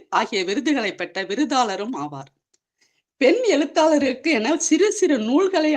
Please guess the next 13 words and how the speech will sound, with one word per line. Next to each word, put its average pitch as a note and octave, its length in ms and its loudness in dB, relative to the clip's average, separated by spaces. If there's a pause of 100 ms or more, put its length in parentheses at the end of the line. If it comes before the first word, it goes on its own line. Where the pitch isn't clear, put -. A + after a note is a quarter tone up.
(180)
ஆவணப்படுத்த C#4+ 760 2 (380)
எண்ணிய A#3+ 340 6 (800)
கவிஞர் D4 480 4
கிருஷாங்கினி A#3 680 -2 (800)
திலகவதி F#4+ 520 0
அவர்களிடமிருந்து B3 680 2
தொடங்கலாம் A3 680 -2
என F#3 240 -2 (140)
இருபத்தைந்து D4+ 680 0
கேள்விகளை C4 640 0
தயார் A3 400 0
செய்த F#3 240 -4
நிலையில் E3 500 -4